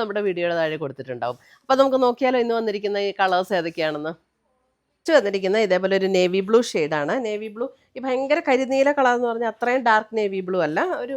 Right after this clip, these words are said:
മീഡിയം ടോണിൽ നിൽക്കുന്ന നേവി ബ്ലൂ. അതിനകത്ത് കണ്ടോ നല്ലൊരു ത്രെഡ് വീവ് പാറ്റേണിൽ ഇതിനകത്ത് ആ ഒരു ട്രീയുടെ ഡിസൈൻ വന്നിരിക്കുന്നത്. ചെറിയ ഒരു ഗോൾഡൻ്റെ ഒരു ത്രെഡും അല്ലാത്ത ത്രെഡും കൂടെ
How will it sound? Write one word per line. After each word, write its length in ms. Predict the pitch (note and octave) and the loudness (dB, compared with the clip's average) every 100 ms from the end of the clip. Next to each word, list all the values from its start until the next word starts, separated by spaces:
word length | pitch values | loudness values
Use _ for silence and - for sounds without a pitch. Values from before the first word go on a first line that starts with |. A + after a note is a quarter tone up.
| A3+ | -8
മീഡിയം 320 | B3+ B3 A#3+ A#3+ | -6 -2 -2 -2
ടോണിൽ 200 | A3+ G3+ F#3+ | -2 -2 -4
നിൽക്കുന്ന 280 | F3+ F3 E3+ | -6 -8 -8
നേവി 220 | E3 D3 D3+ | -10 -12 -8
ബ്ലൂ. 100 | G#3+ - _ _ | -8 -8 _ _
അതിനകത്ത് 300 | C#4+ D4 A#3+ G3 | -2 0 0 -2
കണ്ടോ 140 | E3 F3 | -2 -4
നല്ലൊരു 480 | G#3 A#3+ C#4 A#3+ G#3 | -4 -4 -4 -4 -6
ത്രെഡ് 200 | G3 F3 | -10 -10
വീവ് 160 | F3 F#3+ | -10 -8
പാറ്റേണിൽ 440 | F#3 E3+ F3+ E3+ E3+ | -6 -6 -6 -6 -6
ഇതിനകത്ത് 320 | D#3+ D#3+ D#3+ D#3+ | -6 -8 -6 -6
ആ 20 | D#3 | -6
ഒരു 100 | E3+ E3+ | -10 -12
ട്രീയുടെ 380 | F#3+ F3+ F3+ F3+ E3+ | -10 -8 -6 -6 -8
ഡിസൈൻ 280 | D#3 - D#3 D#3 | -12 -12 -10 -10
വന്നിരിക്കുന്നത്. 420 | C#3 D3 D3 D#3 A3+ | -10 -12 -12 -12 -8
ചെറിയ 360 | G3+ A3 A#3+ B3 | -8 -6 -2 -2
ഒരു 140 | G#3 - - _ G3+ F#3+ | -2 -6 -16 _ -4 0
ഗോൾഡൻ്റെ 480 | F#3 F#3 F#3 F#3+ G#3 B2+ | 0 0 -4 -4 -4 -6
ഒരു 120 | F3+ F3 | -8 -8
ത്രെഡും 380 | F3+ D#3 F3 C#4 - F#3 | -8 -6 -6 -6 -8 -6
അല്ലാത്ത 340 | F#3+ F#3 G3+ G3 | -2 -2 -2 -4
ത്രെഡും 320 | F#3+ F3 F#3+ F#3+ | -4 -2 -6 -4
കൂടെ 140 | G#3 | -4